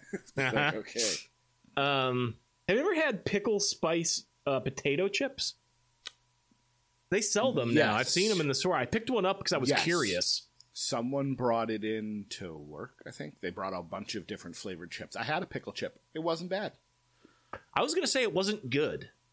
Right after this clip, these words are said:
Speaker 1: Well, there's, there's a, there's a space in between wasn't bad and wasn't good. That was, it was okay.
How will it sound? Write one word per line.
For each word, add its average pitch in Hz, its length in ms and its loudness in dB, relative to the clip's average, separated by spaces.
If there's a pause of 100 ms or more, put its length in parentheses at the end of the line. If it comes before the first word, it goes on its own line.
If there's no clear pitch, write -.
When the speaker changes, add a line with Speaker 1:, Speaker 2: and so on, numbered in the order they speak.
(640)
Speaker 1:
Well, 73 400 -12
there's, 95 420 -6 (340)
there's 110 240 -4
a, 110 100 -4 (220)
there's 135 220 0
a 131 40 -4
space 190 480 0
in 131 160 -2
between 113 640 -6
wasn't 113 360 -4
bad 117 260 -6
and 87 140 -14
wasn't 107 340 -12
good. 113 320 -6
That 90 160 -8
was, 92 300 -10 (340)
it 113 80 -2
was 104 180 -4
okay. 110 560 -4